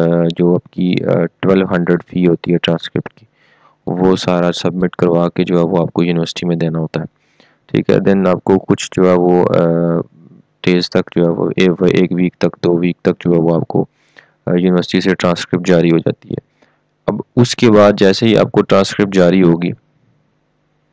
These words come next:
तो then आप जो है वो final degree के apply करने के जो है वो, अ,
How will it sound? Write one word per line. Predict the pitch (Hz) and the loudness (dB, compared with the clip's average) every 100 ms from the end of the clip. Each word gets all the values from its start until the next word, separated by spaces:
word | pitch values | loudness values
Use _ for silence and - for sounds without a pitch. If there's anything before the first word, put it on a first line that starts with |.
| _ _ _ _ _ _ _ _ | _ _ _ _ _ _ _ _
तो | - 98 101 95 | 2 4 4 2
then | 98 101 | 0 2
आप | 98 95 | 2 2
जो | 98 95 | 2 4
है | |
वो | 92 92 | 4 2
final | 90 95 90 92 | 0 -2 -2 -2
degree | 90 85 - | -4 -8 -8
के | 92 90 | -4 -2
apply | - - 85 87 | -2 0 0 0
करने | 87 87 85 | 0 -2 -2
के | 85 87 | -4 -4
जो | 92 | 0
है | 85 | 0
वो, | 80 98 | 0 -4
अ, | 131 _ _ - 82 - | -6 _ _ -6 -4 -2